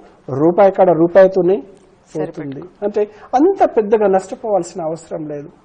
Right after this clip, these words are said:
Speaker 2: మ్మ్.
Speaker 1: అందుకేనమ్మా, వాస్తులో మంచి ఆరోగ్యం ఉంది, వాస్తులో మంచి ఆలోచన ఉంది.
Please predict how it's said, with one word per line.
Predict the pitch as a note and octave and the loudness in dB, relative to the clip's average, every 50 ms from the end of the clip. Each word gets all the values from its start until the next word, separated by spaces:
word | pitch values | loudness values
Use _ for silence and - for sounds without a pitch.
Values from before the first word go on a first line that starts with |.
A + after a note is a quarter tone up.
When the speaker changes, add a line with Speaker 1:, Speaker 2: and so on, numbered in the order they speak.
| _ | _
Speaker 2:
మ్మ్. | E3+ D#3 D3+ D3 C#3+ D3 | -20 -20 -20 -16 -12 -10
Speaker 1:
అందుకేనమ్మా, | D3+ F#3 G3+ G3+ G#3+ G3 F3 D#3 C#3+ C#3 C#3 C#3+ - _ _ _ - - | -8 -8 -8 -6 -8 -8 -6 -6 -6 -8 -8 -12 -16 _ _ _ -2 2
వాస్తులో | D3+ F3 - G#3+ - - G#3 F#3+ F3 E3+ | 2 2 2 0 -2 -2 0 2 2 2
మంచి | E3 F3 G3+ A#3 B3 B3 - C4 | 0 -2 -4 -4 -6 -4 0 2
ఆరోగ్యం | A3+ G3 F3 E3 E3+ F#3+ F#3+ F#3 F3+ E3+ E3 | 4 4 4 4 4 2 0 0 -2 -2 -2
ఉంది, | D#3+ D3+ D3 C#3+ C#3 | -2 -4 -4 -4 -4
వాస్తులో | C#3+ D#3 F3 F#3+ G#3+ - - A3 F#3 E3 | 0 0 0 0 0 -4 -6 -4 -2 -2
మంచి | E3 F3 G3+ A3 A3+ - - A3+ | -2 -2 -4 -4 -6 -8 -6 -4
ఆలోచన | G3 D#3+ D#3 E3 F3+ F#3+ F#3 - G3+ F#3+ | -2 0 0 0 -2 -4 -6 -8 -10 -10
ఉంది. | D#3+ D3+ D3 D3 C#3+ C#3+ - | -8 -6 -6 -6 -6 -8 -8